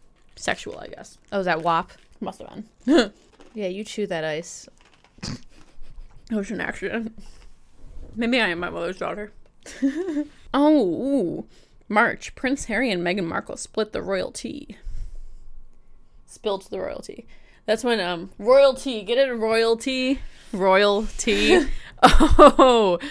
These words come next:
Speaker 1: who wrote this? Um, wow, that was historical. They left the royal family.
Speaker 2: Yeah. How do you say that?
Speaker 1: I don't know, but the car-, the cargo ship. Remember that? It was stuck in the canal.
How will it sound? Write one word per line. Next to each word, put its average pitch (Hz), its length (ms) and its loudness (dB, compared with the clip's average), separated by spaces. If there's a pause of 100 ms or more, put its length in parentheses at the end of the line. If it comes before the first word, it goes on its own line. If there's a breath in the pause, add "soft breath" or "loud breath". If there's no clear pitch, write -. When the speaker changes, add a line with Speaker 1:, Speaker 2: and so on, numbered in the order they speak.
(540 loud breath)
Speaker 1:
who 240 180 2
wrote 143 220 -2
this? - 280 -14 (680 soft breath)
Um, 214 440 -2
wow, - 180 -6
that - 180 -4
was - 400 -10
historical. - 800 -4 (960)
They 202 140 0
left 220 180 -4
the 190 100 0
royal 190 220 2
family. 226 400 -6 (380)
Speaker 2:
Yeah. 220 140 -10 (560)
How - 60 -20
do 220 60 -20
you 214 100 -20
say 233 300 -20
that? 247 260 -20
Speaker 1:
I - 80 -8
don't - 120 -8
know, - 100 -10
but - 100 -14
the 214 60 -14
car-, 254 200 -6
the 240 100 2
cargo 247 340 4
ship. - 300 -10 (880)
Remember 294 200 4
that? 392 220 4 (340)
It - 60 -2
was 240 120 0
stuck 269 180 -2
in 302 60 2
the 233 60 0
canal. 208 520 -2